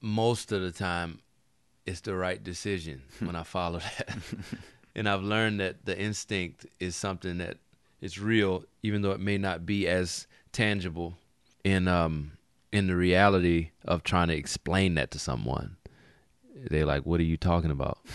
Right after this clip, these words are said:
Speaker 1: "No, I feel it, man, really." <laughs> There's something to it.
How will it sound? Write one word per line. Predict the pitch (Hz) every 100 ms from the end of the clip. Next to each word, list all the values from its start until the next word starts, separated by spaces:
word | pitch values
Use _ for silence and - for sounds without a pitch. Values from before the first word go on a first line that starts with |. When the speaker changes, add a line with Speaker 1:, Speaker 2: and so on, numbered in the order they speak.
| 73 76
Speaker 1:
"No, | 76 67
I |
feel | 69 - 92
it, | 85
man, | - 71 73
really." | 98 87
<laughs> | - 104 107 92 120 104 117 101 - 98 - -
There's | - 98 110 98
something | - 113 101 92
to | - 110
it. | 78